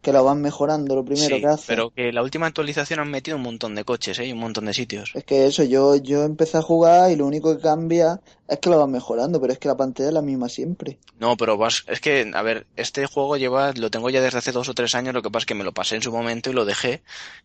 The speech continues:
Speaker 2: Lo que pasa es que las actualizaciones han ido metiendo nuevos mapas, nuevos coches, nuevas cosas. Entonces,
Speaker 1: Vale.
Speaker 2: si este juego no se engancha mucho al principio,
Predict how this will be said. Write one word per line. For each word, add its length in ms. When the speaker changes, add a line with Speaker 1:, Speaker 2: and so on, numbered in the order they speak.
Speaker 2:
Lo 100
que 60
pasa 140
es 20
que 180
las 160
actualizaciones 640
han 80
ido 160
metiendo 340
nuevos 320
mapas, 520
nuevos 260
coches, 560
nuevas 240
cosas. 440
Entonces, 460
Speaker 1:
Vale. 200
Speaker 2:
si 160
este 180
juego 300
no 100
se 100
engancha 360
mucho 220
al 80
principio, 680